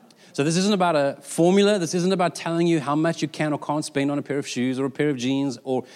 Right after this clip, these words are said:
or whether or not you're allowed to have an iPhone, 'cause that's an obvious answer, you know, if it's Apple. Uh, I'm joking. That was funnier in my head than what you guys think. Uh, how much you're allowed to spend on a house. I,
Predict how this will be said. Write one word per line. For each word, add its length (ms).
or 160
whether 200
or 20
not 100
you're 120
allowed 120
to 60
have 140
an 80
iPhone, 560
'cause 120
that's 180
an 60
obvious 340
answer, 360
you 100
know, 80
if 80
it's 120
Apple. 300
Uh, 240
I'm 80
joking. 300
That 60
was 140
funnier 180
in 80
my 80
head 180
than 160
what 160
you 80
guys 200
think. 140
Uh, 280
how 240
much 220
you're 80
allowed 120
to 40
spend 260
on 80
a 60
house. 340
I, 140